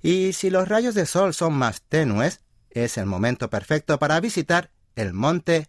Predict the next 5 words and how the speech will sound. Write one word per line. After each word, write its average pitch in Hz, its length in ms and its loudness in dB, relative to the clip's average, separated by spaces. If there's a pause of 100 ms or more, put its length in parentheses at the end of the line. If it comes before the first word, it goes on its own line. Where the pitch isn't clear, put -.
(180)
Hwangme, 180 540 -2 (400)
al 95 200 -4
suroeste 113 640 -2
de 95 240 -6
Hapcheon. 113 720 -6